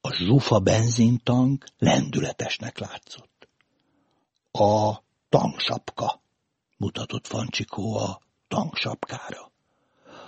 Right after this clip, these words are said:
A tank oldalán a gyönyörű embléma. A négy felé szett körben a két átellenes körcik. Az egyik a bal felső,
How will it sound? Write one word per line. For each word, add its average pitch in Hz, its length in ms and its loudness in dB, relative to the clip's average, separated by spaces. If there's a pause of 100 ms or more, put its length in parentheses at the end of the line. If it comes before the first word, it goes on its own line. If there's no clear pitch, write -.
(100)
A - 100 -8
tank 160 340 2
oldalán 139 800 4
a - 120 -4
gyönyörű 117 680 2
embléma. - 760 -10 (420)
A - 80 -8
négy 123 340 6
felé 113 300 4
szett - 340 -6
körben 131 600 4 (260)
a - 80 -4
két 117 340 4
átellenes - 800 -2
körcik. - 760 -10 (580)
Az - 180 -4
egyik - 300 -2
a 127 60 -2
bal 95 220 0
felső, - 640 -8